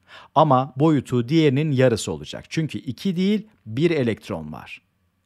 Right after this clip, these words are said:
Şöyle çizebiliriz. İşte potasyum fotoelektron spektrumu kabaca bu şekilde. En dış kabukta değerlik elektronlarımız var demiştik. Potasyumun en dış kabuğu da işte burası. Şimdi de buradaki bağlanma enerjisini düşünelim.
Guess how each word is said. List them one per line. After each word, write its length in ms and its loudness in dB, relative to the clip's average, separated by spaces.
Şöyle 360 4
çizebiliriz. 760 -4
İşte 300 2
potasyum 640 0
fotoelektron 680 0
spektrumu 800 -4
kabaca 640 0
bu 80 -4
şekilde. 540 -14
En 220 2
dış 160 0
kabukta 580 0
değerlik 400 4
elektronlarımız 800 0
var 220 -2
demiştik. 480 -14
Potasyumun 800 0
en 240 2
dış 160 -2
kabuğu 400 0
da 260 0
işte 380 -2
burası. 360 -4
Şimdi 420 -2
de 180 -4
buradaki 520 0
bağlanma 520 4
enerjisini 680 0
düşünelim. 420 -12